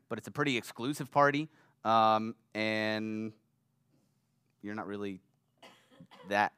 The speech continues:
fond of the neighbor to come over. Um,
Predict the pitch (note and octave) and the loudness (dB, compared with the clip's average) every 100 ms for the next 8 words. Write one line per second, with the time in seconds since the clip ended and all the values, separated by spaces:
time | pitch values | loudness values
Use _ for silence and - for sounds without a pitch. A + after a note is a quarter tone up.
0 | _ - G2+ G#2 A#2+ G#2+ G#2 G#2 A2 A#2 | _ -2 2 4 2 -2 -6 -4 -4 -4
1 | C3 D3 - _ _ _ _ _ - - | -6 -8 -14 _ _ _ _ _ -16 -10
2 | B2 A#2 B2+ C#3+ E3 D#3+ _ _ _ _ | -6 -4 -4 -2 -2 -4 _ _ _ _
3 | - G#2 G2+ F#2+ F#2+ | -4 -2 0 -4 -6